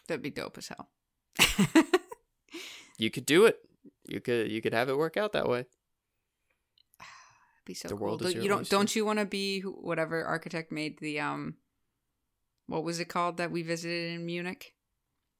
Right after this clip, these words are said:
Speaker 2: The Glockenspiel?
Speaker 1: Yeah, I was gonna say that and thought it made, thought it was made up, that I made it up in my head. So I'm glad <laughs> that that was right. <laughs>
Speaker 2: Wow. I thought, oh no. There,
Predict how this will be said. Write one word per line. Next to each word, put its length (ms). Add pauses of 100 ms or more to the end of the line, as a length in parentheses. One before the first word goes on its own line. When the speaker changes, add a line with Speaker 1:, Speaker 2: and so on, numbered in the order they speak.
(420)
Speaker 2:
The 80
Glockenspiel? 720 (320)
Speaker 1:
Yeah, 320
I 60
was 80
gonna 180
say 240
that 260
and 140
thought 160
it 100
made, 340 (680)
thought 160
it 80
was 160
made 160
up, 240
that 140
I 100
made 160
it 100
up 140
in 80
my 120
head. 260
So 100
I'm 120
glad 340
<laughs> 80
that 160
that 160
was 120
right. 380
<laughs> 460 (1160)
Speaker 2:
Wow. 320
I 1120
thought, 200 (580)
oh 220
no. 300 (680)
There, 260